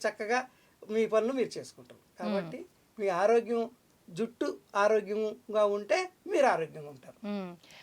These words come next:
Speaker 2: మళ్ళా జుట్టు లేకపోతే అందరు ఎట్లనో చూస్తారు కాబట్టి నేనైతే యోగి దీని కోసం ఈ మన ఈ ఆయిల్ వాడినా, నాకు నిజంగానే జుట్టు వచ్చింది. అందుకే మీ అందరితోని ఇదంతా చెప్పుదామని వచ్చిన.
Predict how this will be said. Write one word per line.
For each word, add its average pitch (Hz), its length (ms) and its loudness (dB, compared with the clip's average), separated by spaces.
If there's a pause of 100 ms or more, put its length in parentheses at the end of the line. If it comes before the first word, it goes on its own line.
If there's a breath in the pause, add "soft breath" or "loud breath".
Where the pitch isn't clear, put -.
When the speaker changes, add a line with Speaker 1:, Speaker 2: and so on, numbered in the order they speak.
(140 soft breath)
Speaker 2:
మళ్ళా 254 560 6
జుట్టు 262 280 0
లేకపోతే 285 460 6
అందరు 262 260 6
ఎట్లనో 240 240 4
చూస్తారు 240 340 2
కాబట్టి 214 460 4
నేనైతే 240 380 2
యోగి 196 280 4
దీని 220 160 2
కోసం 240 500 0
ఈ 214 220 0
మన 202 160 2
ఈ 202 260 2
ఆయిల్ 214 300 4
వాడినా, 208 380 2
నాకు 233 240 0
నిజంగానే 262 400 4
జుట్టు 214 260 2
వచ్చింది. 220 420 0 (280 loud breath)
అందుకే 233 280 4
మీ 247 140 4
అందరితోని 247 540 4
ఇదంతా 220 260 4
చెప్పుదామని 220 480 4
వచ్చిన. 214 360 -2